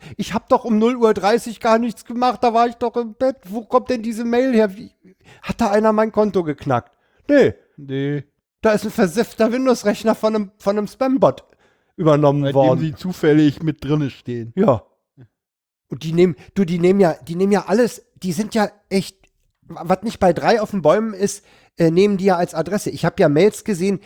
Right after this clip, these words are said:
Speaker 1: die hatten als Zieladresse Strings, die, das waren Message-I Ds. Eindeutiger String, at Rechnername. Ja, die nehmen, in der Anfangsphase haben die genommen, wo ein Ad drin ist, muss eine Mailadresse sein.
Speaker 2: Ja, super.
Speaker 1: Und auf Webseiten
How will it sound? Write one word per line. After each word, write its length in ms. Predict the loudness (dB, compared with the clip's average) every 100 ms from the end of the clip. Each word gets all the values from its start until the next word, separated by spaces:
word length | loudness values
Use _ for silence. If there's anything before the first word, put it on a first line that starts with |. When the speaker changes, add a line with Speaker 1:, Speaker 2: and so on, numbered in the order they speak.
| -12 -2
Speaker 1:
die 80 |
hatten 180 | 0 0
als 280 | -2 -4 -8
Zieladresse 760 | -6 -2 0 0 -2 0 0 -2
Strings, 600 | -14 -8 0 0 0 -8 -18 _ -12
die, 200 | -12 -4
das 140 | -4 -4 -6 0
waren 180 | 0 2
Message-I 500 | 0 -4 -8 -4 -4
Ds. 360 | -4 -10 -12 _ _ _ _ _ _ _ _ _ _ -20 -8
Eindeutiger 640 | 0 2 2 0 2 0
String, 360 | 0 -2 -2 0
at 200 | -4 -2
Rechnername. 760 | -2 -2 2 2 4 2 -2 -8 _ _ _ -8
Ja, 200 | -8 -6 -6
die 80 | 0
nehmen, 180 | 0 -2 -4 -2 0 0
in 80 | 0
der 120 | -2
Anfangsphase 600 | -4 -6 -4 -2 -2 0
haben 140 | -2
die 80 | -2
genommen, 400 | 0 2 0 -2
wo 200 | 0 0
ein 60 | 2
Ad 140 | -2 -4
drin 160 | -4
ist, 140 | -4 -2
muss 140 | -2
eine 80 | 2
Mailadresse 540 | 2 2 0 -4 -6 -6
sein. 280 | -6 -6 -6
Speaker 2:
Ja, 520 | -2 0 2 0 -4 -10 -20
super. 640 | -18 -12 -12 -12 -10 -10 -10 _
Speaker 1:
Und 340 | 2 2 0
auf 260 | -2 -2 0
Webseiten 720 | 0 0 0 2 2 -4 -16